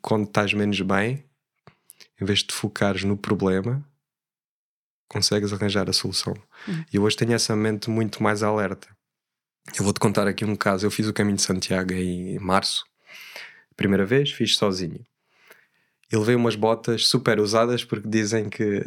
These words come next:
Speaker 1: eh, não convém levar sapatos novos, mas super, super, que a sola já estava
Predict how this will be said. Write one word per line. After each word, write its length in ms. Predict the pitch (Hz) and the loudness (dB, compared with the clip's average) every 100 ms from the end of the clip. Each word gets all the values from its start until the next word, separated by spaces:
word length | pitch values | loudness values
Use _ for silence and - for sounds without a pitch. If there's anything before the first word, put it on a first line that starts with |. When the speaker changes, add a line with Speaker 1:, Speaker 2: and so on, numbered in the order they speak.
| - | -2
Speaker 1:
eh, 300 | 95 92 92 | -2 0 0
não 100 | 95 | 0
convém 240 | 92 104 | 2 0
levar 200 | 107 104 | 2 0
sapatos 420 | 98 104 98 92 - | 0 0 -2 -2 -6
novos, 320 | 85 - - | -8 -10 -4
mas 160 | 104 101 | 0 2
super, 360 | - 127 117 | 2 4 2
super, 420 | - 110 - - - | 2 -2 -4 -18 -8
que 80 | - | -2
a 20 | |
sola 300 | - 107 107 | 2 4 2
já 80 | 110 | 0
estava 500 | 104 110 104 104 | 2 0 0 -6